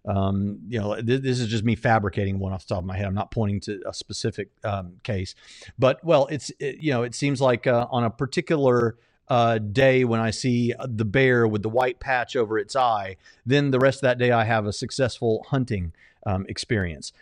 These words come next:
Oh, well, then it looks like the, the bear with the white patch over his eye somehow was a sign.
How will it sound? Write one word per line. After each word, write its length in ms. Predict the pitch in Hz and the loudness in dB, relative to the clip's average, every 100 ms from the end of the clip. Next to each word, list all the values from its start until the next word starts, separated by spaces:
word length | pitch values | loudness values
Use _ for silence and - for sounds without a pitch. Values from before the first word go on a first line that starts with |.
| - | -2
Oh, 160 | 151 113 | 2 2
well, 360 | 110 127 131 123 | 2 2 2 0
then 180 | 120 120 | -2 -2
it 80 | |
looks 220 | 131 123 135 | -2 -2 0
like 180 | 120 117 | 0 -2
the, 200 | 107 107 | -2 -2
the 120 | 110 | -2
bear 260 | 95 127 120 | 0 2 2
with 160 | 110 98 | 0 -2
the 160 | 107 | -4
white 280 | 113 117 113 | 0 -2 -2
patch 300 | 123 113 - | -2 -2 -2
over 180 | 104 107 | -8 -8
his 160 | 98 | -6
eye 240 | 110 101 98 | -2 -2 -6
somehow 500 | - 113 101 98 95 _ _ | -8 -4 -4 -4 -6 _ _
was 220 | 110 104 104 | -2 -2 -2
a 100 | - | -4
sign. 520 | 151 123 117 90 | 0 2 2 0